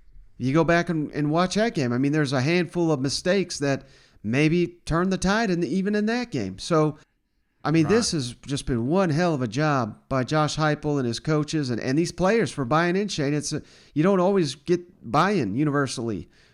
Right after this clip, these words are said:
Speaker 1: from, uh, players with, who have had, suffered so much transition. On the flip side,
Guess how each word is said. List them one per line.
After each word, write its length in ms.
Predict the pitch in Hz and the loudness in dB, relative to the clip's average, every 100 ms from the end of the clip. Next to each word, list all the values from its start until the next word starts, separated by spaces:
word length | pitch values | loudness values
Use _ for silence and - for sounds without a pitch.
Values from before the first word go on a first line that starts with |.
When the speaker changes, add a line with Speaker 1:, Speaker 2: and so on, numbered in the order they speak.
| _ | _
Speaker 1:
from, 360 | - 135 127 123 | -4 -2 0 0
uh, 200 | 123 117 104 - 101 - _ | -2 -2 -8 -14 -14 -14 _
players 460 | 143 147 131 120 120 | 0 2 2 -2 -4
with, 220 | 127 - - - | -8 -8 -20 -14
who 160 | - 135 | -4 0
have 120 | 135 | 0
had, 180 | 139 - | 0 -2
suffered 380 | - 165 143 127 | -2 -2 -4 -6
so 160 | 165 | -4
much 380 | 147 135 - - _ _ | -2 -2 -4 -10 _ _
transition. 720 | 160 151 123 160 165 127 113 - - - - - - | 0 0 2 0 -2 -2 -6 -8 -20 -20 -20 -20 -4
On 160 | 127 | 0
the 80 | 123 | 0
flip 260 | - 185 202 | 0 -2 0
side, 380 | 226 220 226 | 0 0 0